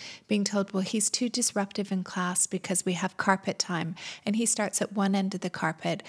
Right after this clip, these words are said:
and then he's on the other side of the room at the end of carpet time." And I was thinking,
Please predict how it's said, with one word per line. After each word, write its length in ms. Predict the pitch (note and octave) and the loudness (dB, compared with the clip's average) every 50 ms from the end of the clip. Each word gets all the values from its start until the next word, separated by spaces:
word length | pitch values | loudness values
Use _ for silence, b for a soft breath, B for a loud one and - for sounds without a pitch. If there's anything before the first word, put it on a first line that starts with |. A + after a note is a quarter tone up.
| B B B B | B B B B
and 120 | - G3 G3 | 4 6 6
then 120 | G3+ F#3+ | 6 6
he's 160 | G3+ G3 - | 6 4 4
on 100 | G#3 F#3+ | 2 2
the 140 | F#3 F#3+ F#3 | 2 2 2
other 180 | F3+ F3+ - F#3+ | 2 2 0 0
side 260 | - - F#3 F3+ F3 | 0 2 0 0 -2
of 100 | F3+ F3 | -2 -4
the 80 | - F3 | -4 -4
room 240 | E3+ E3 E3+ F3 | -2 -2 0 0
at 120 | E3+ - - | -2 -2 0
the 120 | F#3 F3+ | 0 2
end 180 | F3+ A3 B3+ C#4 | 2 2 2 0
of 120 | C4+ - | -2 -2
carpet 380 | - - - E3+ - - - - | -4 -4 -4 -4 -2 -4 -8 -6
time." 360 | - - D#3+ C#3 - - G3 B B B B B B B | -4 -4 -4 -4 -4 -4 -8 B B B B B B B
And 80 | C4+ C#4+ | 4 4
I 60 | C#4+ | 6
was 160 | C#4+ C#4+ - | 6 4 2
thinking, 460 | - C#4+ C#4 C4+ - D4 C#4+ C#4 B3 | 0 -2 -4 -4 -4 -4 -4 -4 -6